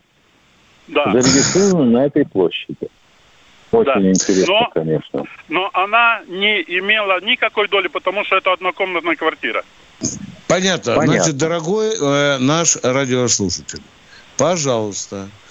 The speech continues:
Speaker 3: мы ждем письмо в "Комсомольскую правду" от вашей сестры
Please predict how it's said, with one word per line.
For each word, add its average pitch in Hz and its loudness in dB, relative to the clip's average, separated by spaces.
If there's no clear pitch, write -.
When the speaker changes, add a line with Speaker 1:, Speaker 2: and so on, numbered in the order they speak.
Speaker 3:
мы 127 0
ждем 165 0
письмо 107 -2
в - -20
"Комсомольскую 139 -2
правду" 95 -2
от 107 -2
вашей 139 2
сестры 147 0